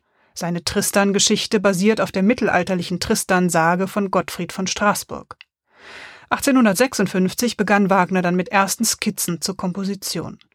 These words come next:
In dieser Zeit war er aber eigentlich mit einem ganz anderen, einem viel größeren Projekt beschäftigt, dem Ring des Nibelungen.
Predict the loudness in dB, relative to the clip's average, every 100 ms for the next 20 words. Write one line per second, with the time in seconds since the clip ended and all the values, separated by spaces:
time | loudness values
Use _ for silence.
0 | _ _ _ -4 2 4 4 2 2 2
1 | 0 -6 _ _ 0 2 2 2 2 2
2 | 2 0 -2 -2 -4 -2 -4 0 0 0
3 | -4 0 2 2 0 -4 -8 -12 -8 -4
4 | -2 -2 -6 -2 -2 0 2 2 2 -2
5 | -4 -6 -4 -4 -6 -10 -4 -2 -2 -6
6 | -12 -12 -14 -18 _ _ _ -2 2 4
7 | 2 2 -2 -2 0 0 -4 -8 -12 -16